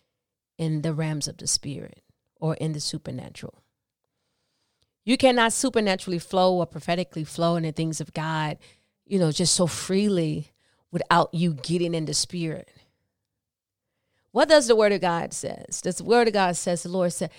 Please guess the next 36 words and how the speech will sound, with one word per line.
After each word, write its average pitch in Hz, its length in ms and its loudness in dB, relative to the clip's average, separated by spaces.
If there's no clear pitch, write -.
"They 202 280 2
that 208 180 4
worship 190 400 2
me 160 240 0
must, 165 400 -2
must 170 300 0
worship 180 360 2
me 160 180 0
in 160 160 -4
spirit 165 340 -2
and 160 160 -4
truth." - 340 -10
What 220 160 0
is 247 160 2
worship? 220 540 4
Guys, 196 360 2
do 233 100 4
you 254 80 2
not 277 200 2
know 208 420 2
your 180 120 0
business 190 880 0
is 180 140 -4
part 190 300 2
of 170 100 2
worshiping 175 460 0
God? 170 480 -6
Because 208 240 0
everything 247 380 2
we 220 100 0
do, 208 260 0
we 196 120 -2
say, 196 260 2
we 185 120 0
represent 180 600 -2
him. 185 380 -4